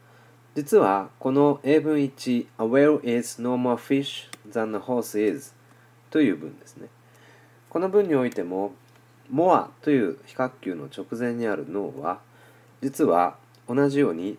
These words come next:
差を表している言葉です。どういうことなのかというと、まずnoがない英文を考えてみましょう。そうすると、「A whale is more fish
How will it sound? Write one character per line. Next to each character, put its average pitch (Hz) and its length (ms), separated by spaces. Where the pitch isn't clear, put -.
差 131 300
を 156 220
表 98 400
し - 80
て - 140
い 73 160
る 120 180
言 - 240
葉 117 100
で - 180
す。 - 160
ど 156 120
う 185 40
い 190 40
う 180 40
こ 170 140
と 170 100
な 131 100
の 87 120
か 64 220
と - 80
い 92 80
う - 20
と、 107 380
ま 185 140
ず 240 340
no 185 200
が 120 120
な 131 200
い 107 80
英 90 180
文 101 160
を 107 40
考 - 140
え 76 80
て - 160
み - 80
ま - 100
し - 80
ょ - 40
う。 - 20
そ 151 180
う 156 40
す 156 120
る 151 100
と、 147 360
「A 127 60
whale 151 500
is 143 480
more 139 340
fish - 520